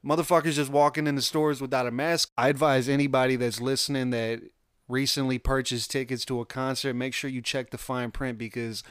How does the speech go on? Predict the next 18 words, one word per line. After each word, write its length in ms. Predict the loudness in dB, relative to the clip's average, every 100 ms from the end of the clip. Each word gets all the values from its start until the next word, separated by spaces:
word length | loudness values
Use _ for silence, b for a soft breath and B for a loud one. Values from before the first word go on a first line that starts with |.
| B
when 160 | -14 -4
I 100 | -4
did 180 | -2 -4
the 40 |
Conway 460 | -4 -2 -2 0 -2
one 320 | -2 -4 -4
and 160 | -6 -6
even 200 | -4 -4
the 60 |
Benny 280 | -4 -4 -4
one, 220 | -4 -4 -6
it 100 | -4
does 240 | -4 -2
say 240 | -2 -4
in 80 | -6
fine 300 | -6 -8 -6
print 340 | -4 -4 -4 -4
that 300 | -6 -6